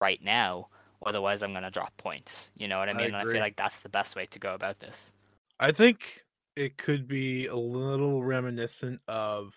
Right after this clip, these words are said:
Speaker 2: um, Omega and Okada when they had their G one match, 'cause that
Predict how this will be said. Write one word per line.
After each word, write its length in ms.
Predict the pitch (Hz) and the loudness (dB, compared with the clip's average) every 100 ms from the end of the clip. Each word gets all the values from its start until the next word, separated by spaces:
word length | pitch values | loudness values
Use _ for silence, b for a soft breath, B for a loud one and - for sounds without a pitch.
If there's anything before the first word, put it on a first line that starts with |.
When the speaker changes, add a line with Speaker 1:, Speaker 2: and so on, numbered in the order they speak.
| - _ _ _ _ _ _ _ | -20 _ _ _ _ _ _ _
Speaker 2:
um, 260 | 113 107 104 | -4 -4 -4
Omega 480 | 110 110 117 117 113 | -6 -2 0 0 -2
and 100 | 113 | -2
Okada 580 | 101 - 104 113 123 131 | -6 -2 2 2 2 0
when 180 | 113 | -4
they 120 | 107 104 | -6 -2
had 200 | 107 104 | -2 -2
their 120 | 101 | -4
G 220 | 98 107 | -4 -4
one 240 | 101 107 117 | -4 -6 -2
match, 440 | 131 139 - - _ _ - | -2 -2 -8 -14 _ _ -14
'cause 300 | 117 110 107 | -12 -12 0
that 440 | 113 135 139 139 | 6 8 8 6